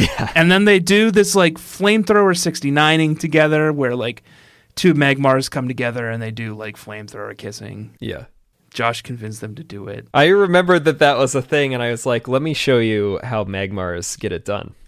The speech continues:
Speaker 1: You know what I mean?
Speaker 2: It was a lot. It was with a lot of points getting that Magmar sixty-nining.
Speaker 1: I mean, I hated it, but I knew I had to do it.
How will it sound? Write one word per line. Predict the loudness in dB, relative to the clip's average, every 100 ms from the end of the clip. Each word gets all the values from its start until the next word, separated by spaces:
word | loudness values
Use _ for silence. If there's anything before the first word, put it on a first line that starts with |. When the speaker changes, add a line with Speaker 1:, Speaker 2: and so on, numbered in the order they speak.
| -14
Speaker 1:
You | -12
know | -10
what | -10
I |
mean? | -10 -12 -14 -20 _
Speaker 2:
It | -6
was | -2
a |
lot. | 0 0
It | 0
was | -2
with | -4
a | -2
lot | -2
of | -2
points | -6 -8 -8
getting | -8 -8
that | -6 -8
Magmar | -8 -10 -12
sixty-nining. | -14 -16 -16 -16 -14 -16 -20 _ _ -6
Speaker 1:
I | -2
mean, | 2 2
I | 2
hated | 2 2 2 -2
it, | -4
but | -4
I | -4
knew | -2 -2
I | -2
had | -4
to | -8
do | -10
it. | -10